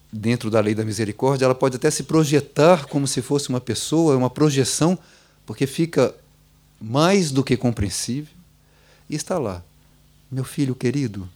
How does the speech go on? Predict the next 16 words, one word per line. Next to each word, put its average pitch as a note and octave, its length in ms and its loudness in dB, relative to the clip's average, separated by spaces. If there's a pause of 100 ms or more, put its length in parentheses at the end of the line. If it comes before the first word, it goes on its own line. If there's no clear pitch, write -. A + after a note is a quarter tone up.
(420)
e A#2 80 -4
sexto D#3 420 2
exercício?" A2 720 -2 (2000)
Tem F#3+ 420 0
séculos D3+ 1000 2
que C#3 100 -2
Maindra B2 480 2
diz, F#2+ 560 -8 (300)
"Queridos D3+ 540 2
irmãos, F2 560 -6 (120)
orem." C#3 560 4 (1600)
Não F3 180 0
é G#3+ 100 4
que G#3+ 240 4
ela F3+ 300 10
precisa, G#2 680 0